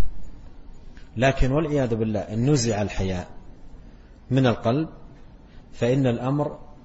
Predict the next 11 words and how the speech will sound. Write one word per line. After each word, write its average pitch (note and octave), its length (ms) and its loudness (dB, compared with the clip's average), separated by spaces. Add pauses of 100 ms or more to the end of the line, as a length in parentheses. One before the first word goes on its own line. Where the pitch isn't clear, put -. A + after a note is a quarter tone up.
(200)
كما B2 200 0
جاء G#2 240 -2
في - 80 -6
الحديث: A2+ 560 -4
"إن A2 240 -2
مما A2+ 360 -2
أدرك A#2 360 -4
الناس G2+ 460 -6
من G2+ 100 -6
كلام A2 380 -2
النبوة G#2 540 2